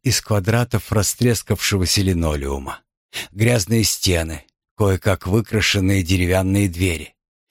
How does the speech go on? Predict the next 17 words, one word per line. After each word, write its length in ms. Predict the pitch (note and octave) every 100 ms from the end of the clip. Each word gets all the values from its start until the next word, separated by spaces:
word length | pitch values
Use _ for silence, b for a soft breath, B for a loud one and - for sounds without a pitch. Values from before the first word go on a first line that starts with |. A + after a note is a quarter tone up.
| B B
мигающие 680 | A2+ G#2+ A2+ G#2+ G2 - F#2+
лампы 400 | G#2 A#2+ G#2+ A2
дневного 460 | F#2 G#2 F#2+ G2 F#2+
света. 520 | - G2 D#2+ - - _ _ _ B B
Видно, 360 | C3 D#3 C#3+ C3
что 240 | - B2
и 220 | B2+ - C#3+
эти 480 | - D3 B2 G2
при 220 | E2 A2 A2+
последнем 600 | A2 - A#2+ G2+ G#2+ -
издыхании. 800 | A#2+ F#2+ G#2 G#2 D2 C#2+ C#2+ - _ _ _ _ _ _ _ A2+
Нищета, 800 | A#2 - G#2 - E2+ D#2 C2+ _ _ _ _ _ _
нищета. 720 | G#2+ F#2+ - G#2+ - - D#2 - _ _ _ _ _ _ _ B B -
Люси 300 | A2+ G2 C3
услышала 640 | A2+ - A#2 A#2 F#2+ F#2+
плач 380 | - F#2+ F#2 -
младенца, 720 | G2 G2 F#2 F#2+ F2+ -